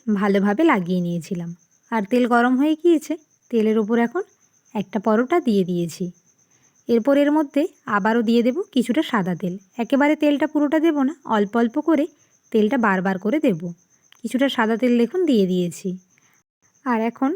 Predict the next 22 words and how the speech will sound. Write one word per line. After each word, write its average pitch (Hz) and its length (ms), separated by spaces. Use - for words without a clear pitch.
পরোটার 226 380
একটা 214 260
দিক 277 220
ভাজতে 208 400
দেব, 175 200
আর 220 120
একটা 208 220
দিক 220 160
ভাজা 220 300
হয়ে 262 180
আসলে 302 280
উল্টে 214 300
অপর 208 260
দিকটা 202 280
ভাজতে 196 360
দেব। 175 200
খুন্তি 254 320
দিতেই 294 260
দেখুন 302 320
খুব 269 180
সহজে 254 380
এটা 302 180